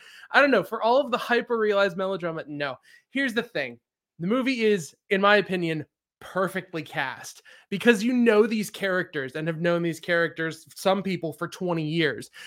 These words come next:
I don't have particular nostalgia for the original. I like that movie a lot,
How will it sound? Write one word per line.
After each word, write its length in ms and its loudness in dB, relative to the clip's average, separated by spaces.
I 100 8
don't 100 6
have 320 4
particular 760 2
nostalgia 640 4
for 160 -4
the 160 -2
original. 460 2
I 160 4
like 260 2
that 160 6
movie 260 2
a 80 0
lot, 480 6